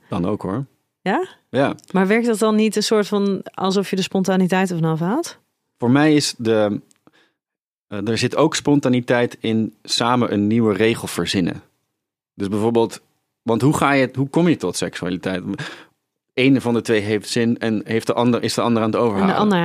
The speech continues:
Speaker 2: ha-, haakt aan.
Speaker 1: En de
Speaker 2: Ja.
Speaker 1: ander haakt aan. En dat kan op wat voor manier dan ook. Kan non-verbaal, eh, zeg maar fysiek, kan ook met, met, eh, met woorden. Maar het kan ook met een ideetje.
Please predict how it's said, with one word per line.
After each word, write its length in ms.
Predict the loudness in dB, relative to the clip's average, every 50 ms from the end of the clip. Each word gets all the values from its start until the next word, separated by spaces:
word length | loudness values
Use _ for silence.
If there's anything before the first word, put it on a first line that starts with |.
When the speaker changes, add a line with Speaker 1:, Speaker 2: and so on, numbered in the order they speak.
| 2 0 0
Speaker 2:
ha-, 100 | 0 0
haakt 320 | 0 0 -2 -2 -2 -2 -2
aan. 180 | -2 0 0
Speaker 1:
En 80 | -2 -2 -4 _ -6
de 100 | -2 0
Speaker 2:
Ja. 80 | 2
Speaker 1:
ander 180 | 2 2 2 2
haakt 220 | 2 0 0 0
aan. 220 | 0 0 0 0 -4 -8 -16 -10 -4
En 140 | -2 0
dat 160 | 0 0 0 -2
kan 220 | -2 -2 0 0
op 140 | 0 -2 -4 -8 _
wat 200 | -2 0 0 0
voor 120 | 2 2 2
manier 180 | 4 4 4
dan 100 | 4 2
ook. 140 | 2 0 0
Kan 220 | -2 0 2 2
non-verbaal, 840 | 2 2 2 2 0 0 -2 -4 -2 0 0 0 2 2 0 0 0 0
eh, 580 | 0 -2 -2 -4 -4 -4 -4 -4 -4 -4 -6 -6
zeg 180 | -6 -6 -4
maar 100 | -4 -6
fysiek, 320 | -4 -4 -2 -2 0 -2 -2
kan 160 | -2 -2 0
ook 120 | 0 0 0
met, 320 | 0 -2 -2 -4 -6 -6 -4
met, 300 | -4 -4 -4 -6 -6 -6
eh, 220 | -6 -6 -6 -6
met 220 | -4 -4 -4 -4 -2
woorden. 400 | 0 2 2 4 4 2 0 -2 -4 -12 _ _ -20 -20 -20 -20 -20 _ _ _ _ _ _ _
Maar 120 | -4 -4
het 100 | -2 0
kan 140 | 0 0 2
ook 200 | 4 2 4 4
met 200 | 4 2 2 2
een 80 | 0 0
ideetje. 560 | 0 2 2 4 4 4 2 0 -2 -4 -6